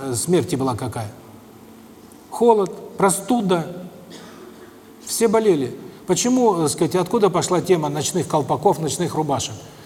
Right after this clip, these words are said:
Да было д-, дико холодно, была только плюсовая температура. Поэтому все одевались просто в специальную ночную одежду,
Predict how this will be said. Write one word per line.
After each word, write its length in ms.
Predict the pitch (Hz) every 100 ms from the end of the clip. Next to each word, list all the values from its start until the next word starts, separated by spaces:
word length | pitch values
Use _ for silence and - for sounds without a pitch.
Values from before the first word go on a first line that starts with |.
| -
Да 80 | -
было 220 | 160 220
д-, 180 | 196 190
дико 320 | 165 214 -
холодно, 480 | 180 214 175 117 113 101 -
была 220 | 160 180
только 260 | 180 185 175
плюсовая 460 | 185 - 196 170
температура. 580 | 151 156 165 165 151 113 - - -
Поэтому 280 | 175 175 190
все 220 | - 254
одевались 420 | 190 202 214 196
просто 300 | - 185 -
в 40 | 151
специальную 560 | - 165 190 170 151
ночную 440 | 151 147 - 170 151
одежду, 440 | 156 220 160 120